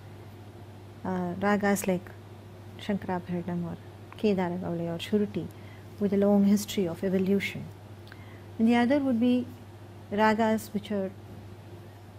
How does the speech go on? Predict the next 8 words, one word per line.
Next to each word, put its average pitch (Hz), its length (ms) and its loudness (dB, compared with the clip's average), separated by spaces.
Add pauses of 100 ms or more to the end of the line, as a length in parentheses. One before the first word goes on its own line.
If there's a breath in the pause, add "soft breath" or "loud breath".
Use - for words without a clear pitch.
(180)
newfangled, 196 720 2
new 220 140 6
creations, 165 720 -6 (1000 loud breath)
which 220 160 4
are 226 100 6
nothing 226 400 6
more 233 300 8
than 202 340 0